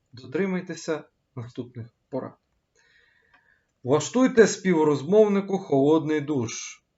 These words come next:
задавши йому конкретне запитання з серії "Чого ви грубите?". Не відповідайте грубістю на грубість і зберігайте добродушність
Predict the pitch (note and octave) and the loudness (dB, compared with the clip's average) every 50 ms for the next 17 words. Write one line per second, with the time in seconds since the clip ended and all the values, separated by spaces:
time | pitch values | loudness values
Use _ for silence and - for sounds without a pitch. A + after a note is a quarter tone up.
0 | - - B2 A2+ B2 C#3+ A#2+ D3 D#3 D3+ C#3+ - - C3+ C3 C3 C3 C3+ C3+ B2+ | -14 -12 -10 -6 -4 -4 -2 0 0 0 0 -4 -6 -4 -4 -4 -4 -4 -6 -8
1 | A#2 - C3 A#2 A2+ A2 - C3 C#3+ D#3+ E3+ E3+ E3 D#3+ D#3 C3+ C3+ C#3 C#3 - | -8 -8 -8 -8 -8 -6 -4 -2 -2 -2 -2 -4 -6 -8 -8 -6 -6 -8 -8 -10
2 | C3 - - C#3 C#3 C3+ C3 B2 A#2 A#2 - - - - C#3 C3 B2+ C3 B2 A#2 | -10 -6 -4 -4 -2 -4 -4 -6 -8 -8 -10 -12 -6 -2 -2 -2 0 -2 -4 -4
3 | A2+ G#2 - _ _ _ _ _ _ _ - - - A#2+ A2 A2+ C#3 E3+ F3 D3+ | -4 -6 -10 _ _ _ _ _ _ _ -16 -10 -8 -8 -8 -6 -8 -8 -8 -8
4 | A#2 A2 B2 C3 A2+ G#2+ A#2 B2+ A#2 A2 A#2 A#2 A#2+ _ B2+ A#2 G2 - _ _ | -8 -8 -8 -8 -10 -10 -12 -12 -10 -10 -12 -14 -14 _ -14 -14 -14 -14 _ _
5 | _ _ _ _ _ _ _ _ _ _ _ _ _ _ _ _ _ _ _ _ | _ _ _ _ _ _ _ _ _ _ _ _ _ _ _ _ _ _ _ _
6 | _ _ _ _ _ _ _ - B2+ B2+ D3 E3+ F#3 F#3 G3 F#3 - F3+ F#3 F#3 | _ _ _ _ _ _ _ -8 -6 -2 0 2 2 2 2 0 0 0 0 0
7 | F#3+ - F#3 E3 C#3 B2+ - B2+ A2 A2 A2+ C3+ D#3 D#3+ D#3+ F3 - - - F3 | 2 2 2 2 2 2 0 -4 -6 -4 -4 -2 -2 -4 -4 -8 -12 -10 -8 -6
8 | D#3+ C#3+ A#2 G#2+ A2 A#2+ C#3 D3 D#3 E3 D#3+ - - _ _ _ _ _ _ _ | -4 -4 -4 -4 -4 -4 -6 -6 -6 -10 -14 -14 -20 _ _ _ _ _ _ _
9 | _ - C3 A#2 A#2 A#2+ C3 B2+ A#2 B2+ B2 A#2 - A#2+ G#2 G2 A2+ G#2 G2 - | _ -8 -8 -6 -2 -2 -2 -2 0 0 -2 -2 -2 -8 -8 -8 -10 -10 -10 -12
10 | G2+ F#2 F#2 A2 C#3+ C#3+ - - F3 E3+ - _ | -18 -14 -14 -14 -14 -14 -14 -16 -18 -18 -18 _